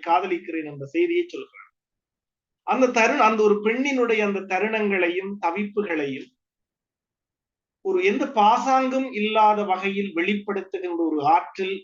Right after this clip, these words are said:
ஸ்ரீரஞ்சனியினுடைய கதைகளில் வெளிப்பட்டிருப்பதை காண முடியும். இன்னொரு வகையிலே சொன்னால்,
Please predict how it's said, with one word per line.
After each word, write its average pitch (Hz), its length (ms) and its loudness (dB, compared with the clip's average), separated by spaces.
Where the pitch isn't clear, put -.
ஸ்ரீரஞ்சனியினுடைய 175 960 0
கதைகளில் 170 600 -2
வெளிப்பட்டிருப்பதை 156 880 -4
காண 156 280 -2
முடியும். 117 320 -10
இன்னொரு 302 340 2
வகையிலே 226 440 2
சொன்னால், 190 720 0